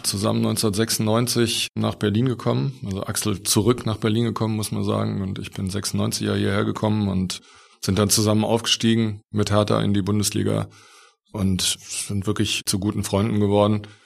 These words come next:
An ihm schätze ich eigentlich, dass er immer ein gerader Typ ist und immer ein offenes Wort spricht. Und insofern <laughs> verbringen wir schon die ein oder andere Zeit miteinander. Nur in der Tat,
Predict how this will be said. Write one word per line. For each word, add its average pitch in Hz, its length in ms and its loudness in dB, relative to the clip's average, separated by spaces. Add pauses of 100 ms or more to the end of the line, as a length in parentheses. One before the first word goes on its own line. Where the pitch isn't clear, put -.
(420)
An 104 200 4
ihm 104 160 8
schätze 110 320 4
ich 104 120 2
eigentlich, 104 180 2
dass 104 180 -2
er 101 120 2
immer 101 400 0 (260)
ein 104 100 2
gerader 101 460 6
Typ 107 220 2
ist 101 260 0
und 98 180 -2
immer 98 260 0
ein 98 280 -2
offenes 104 680 2
Wort 101 320 4
spricht. 101 460 0 (800)
Und 98 340 0
insofern 90 640 -2
<laughs> - 80 -20
verbringen 127 640 2
wir 117 120 6
schon 117 220 2
die 117 160 2
ein 117 200 2
oder 117 160 4
andere 107 260 0
Zeit 110 260 2
miteinander. 113 420 -2
Nur 113 140 -2
in 113 80 0
der 117 100 0
Tat, 123 340 -2